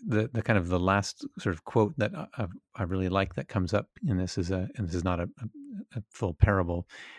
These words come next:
um, from, uh, Reg, uh, Revens, uh, father of action learning, uh, had a, a, a nice quote, uh, which is simply, "There can be no learning without action and no action without learning,"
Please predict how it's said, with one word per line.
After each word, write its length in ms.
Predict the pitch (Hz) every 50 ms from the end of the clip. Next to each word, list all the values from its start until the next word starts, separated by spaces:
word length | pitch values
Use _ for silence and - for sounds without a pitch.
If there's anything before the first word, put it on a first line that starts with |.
| - _ -
um, 340 | - 98 87 90 90 87 87 _ _ _ _ _
from, 340 | - - 98 90 92 104 262 233
uh, 200 | 120 95 90 92 - - - - - - _ -
Reg, 400 | 101 101 101 101 92 92 92 92 - - - - - _ _ -
uh, 180 | 107 95 90 - -
Revens, 560 | 180 107 98 101 95 95 90 90 90 - - - - -
uh, 180 | 110 98 92 95
father 280 | 92 - 107 98 92 101
of 60 | 87
action 320 | 95 87 - - - 104
learning, 300 | 95 98 95 92 90 92 - - - - - _ _ - -
uh, 80 | 123 - -
had 180 | - - 117 98
a, 100 | 95 - - -
a, 280 | 110 101 - - - 110 - _ _ _ -
a 40 | 110
nice 200 | 95 92 - -
quote, 280 | - - 120 107 110 277 262 202 156 - - _ -
uh, 100 | 110 98
which 240 | 92 92 92 - -
is 60 | 101
simply, 340 | - - 92 - 95 92 101
"There 160 | 190 170 104 98
can 160 | - 104 98
be 140 | 95 104 104
no 240 | 101 107 110 110
learning 420 | 104 98 95 107 110 107 98 92 90
without 280 | 92 92 - 92 90
action 480 | 95 98 98 - - - - 87 85 - _ _ _ _ _ - - _ _ _ _ _ _ -
and 160 | - 101 95
no 180 | 92 92 98
action 400 | 127 113 110 - - - 107 92
without 300 | 90 87 92 90 87 -
learning," 400 | - 101 98 95 92 87 90 98